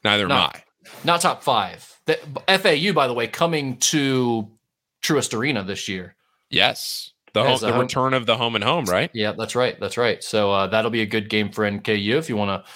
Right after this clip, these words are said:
Speaker 2: come see some good mid-major basketball in the non-conference slate.
Speaker 1: I mean, like, look, I'm not trying to be, I'm not trying to sit here and be a Debbie
Speaker 2: It
Speaker 1: Downer in June on a great feel-good story. I'm not trying to, to do that, but, like, we did the same thing with North Carolina last year, put 'em preseason number one, and,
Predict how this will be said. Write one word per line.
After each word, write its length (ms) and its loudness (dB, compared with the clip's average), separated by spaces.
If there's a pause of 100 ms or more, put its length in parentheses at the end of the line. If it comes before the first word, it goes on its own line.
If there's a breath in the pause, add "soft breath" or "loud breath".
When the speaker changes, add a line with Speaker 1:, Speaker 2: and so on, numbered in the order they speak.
(240 loud breath)
Speaker 2:
come 200 2
see 200 0
some 240 2
good 520 2 (400)
mid-major 540 2
basketball 680 2
in 40 -2
the 60 -4
non-conference 680 -2
slate. 340 -2 (640 soft breath)
Speaker 1:
I 80 0
mean, 200 2
like, 280 2
look, 220 2
I'm 100 -2
not 140 2
trying 160 0
to 60 2
be, 320 4 (100)
I'm 80 2
not 160 2
trying 160 -2
to 60 2
sit 180 0
here 400 2
and 160 0
be 100 4
a 40 2
Debbie 320 0
Speaker 2:
It 120 0
Speaker 1:
Downer 360 2
in 140 -4
June 280 2
on 160 2
a 80 2
great 460 0
feel-good 400 0
story. 180 0
I'm 60 0
not 180 2
trying 260 -2
to, 80 2 (180)
to 100 -4
do 220 0
that, 320 2 (100)
but, 160 0 (180)
like, 200 0 (160)
we 60 0
did 200 0
the 80 -4
same 260 -2
thing 220 0
with 100 -2
North 240 0
Carolina 460 2
last 260 2
year, 100 2
put 180 -4
'em 100 -6
preseason 460 -4
number 220 0
one, 300 2
and, 220 -4